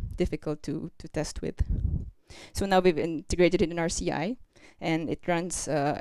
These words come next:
every day. And then, uh, we see, ju-, like, uh, we have it run four A M in the morning. So when we get to work, we can see if some of the tests have failed or from our previous build, from the pre-, from a build of a previous day.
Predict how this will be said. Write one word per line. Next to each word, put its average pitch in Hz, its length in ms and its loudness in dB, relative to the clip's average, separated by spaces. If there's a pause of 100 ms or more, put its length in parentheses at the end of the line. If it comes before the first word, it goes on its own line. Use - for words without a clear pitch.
every 180 220 6
day. 170 260 2 (460)
And 170 160 -4
then, 170 240 -2
uh, 156 280 -2
we 165 140 -2
see, 165 340 -6
ju-, - 220 -10
like, - 300 -6
uh, 156 320 -4
we 175 120 2
have 165 180 0
it 160 240 -2
run 160 400 -6 (160)
four 170 140 2
A 156 100 4
M 160 340 -6
in - 60 -14
the 151 80 -2
morning. 143 400 -4 (680)
So 175 220 2
when 175 140 4
we 175 100 0
get 156 160 4
to 160 100 2
work, 151 260 4
we 156 60 -10
can 165 140 -4
see 160 260 -4
if - 100 -6
some 175 220 -2
of 156 80 -2
the 151 100 0
tests - 340 -2
have 151 220 -8
failed 147 380 -4
or 147 400 -6 (1400)
from 165 240 -6
our 160 260 -2
previous 156 380 -6
build, 143 380 -8
from - 140 -12
the 151 100 -4
pre-, 165 340 -4
from 180 220 -4
a 156 140 2
build 160 320 2
of 151 120 -4
a 151 220 -2 (160)
previous 147 300 -4
day. - 200 -12